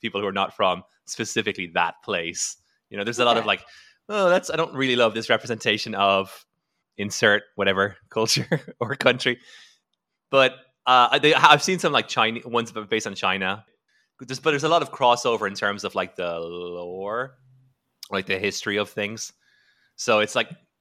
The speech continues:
Speaker 1: there's similarities. I wonder if it's like, well, they have a Japanese version of that, and I'm just familiar with the Chinese version,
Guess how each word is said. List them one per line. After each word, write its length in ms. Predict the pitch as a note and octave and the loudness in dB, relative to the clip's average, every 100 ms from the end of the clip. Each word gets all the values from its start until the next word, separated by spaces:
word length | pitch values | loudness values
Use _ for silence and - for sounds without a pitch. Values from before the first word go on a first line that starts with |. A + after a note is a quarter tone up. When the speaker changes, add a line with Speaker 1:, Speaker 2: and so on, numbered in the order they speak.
| _ _ | _ _
Speaker 1:
there's 180 | B2+ A#2 | -10 -6
similarities. 500 | D3+ C3+ B2 B2 A2+ | -4 2 4 4 0
I 80 | A#2+ | -2
wonder 200 | B2 C3+ | 0 -2
if 100 | B2+ | -2
it's 160 | B2 - | -6 -4
like, 220 | A2 G2 | -2 -2
well, 140 | B2 G#2 | -2 0
they 120 | G#2+ | 4
have 120 | A2 | 2
a 20 | |
Japanese 400 | G2+ F#2+ G2+ F#2+ | 2 -2 -2 -8
version 300 | F#2 F#2+ F#2+ | -2 -2 0
of 160 | F#2 F#2+ | -2 2
that, 260 | G2+ G2+ - _ _ - | 2 2 0 _ _ -4
and 80 | G#2 | -2
I'm 80 | G#2 | -2
just 160 | G#2 | -6
familiar 320 | G#2+ G2 G2 | -6 -6 -6
with 100 | F#2 | -8
the 40 | F2 | -10
Chinese 400 | - G2+ G2 F2+ | -8 -8 -8 -8
version, 440 | F2+ F2+ F2 E2+ | -6 -6 -8 -14